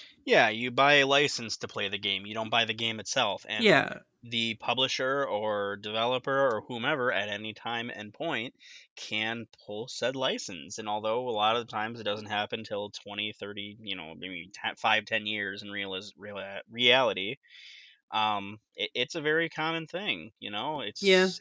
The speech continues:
Speaker 1: it's why certain games, if it's something that you truly enjoy and you never wanna let go of, you know, you may have bought it digitally to start with, but consider picking up a physical copy.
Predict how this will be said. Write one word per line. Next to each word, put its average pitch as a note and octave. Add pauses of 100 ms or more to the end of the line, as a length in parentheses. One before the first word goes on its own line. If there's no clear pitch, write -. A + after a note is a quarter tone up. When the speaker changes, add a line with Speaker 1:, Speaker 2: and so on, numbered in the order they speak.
Speaker 1:
it's -
why A#2+
certain C3
games, A#2
if G#2
it's A2
something B2+
that A#2+
you A#2+
truly A#2+
enjoy A#2+
and A2+
you G#2+
never G#2+
wanna A2+
let G#2+
go G#2+
of, G3+ (640)
you B2
know, D3+ (120)
you C3
may D3
have D#3+
bought D#3
it D3
digitally D#3
to D#3
start C3
with, B2
but A2+ (380)
consider A2+
picking C#3
up C#3
a B2
physical C#3
copy. C#3+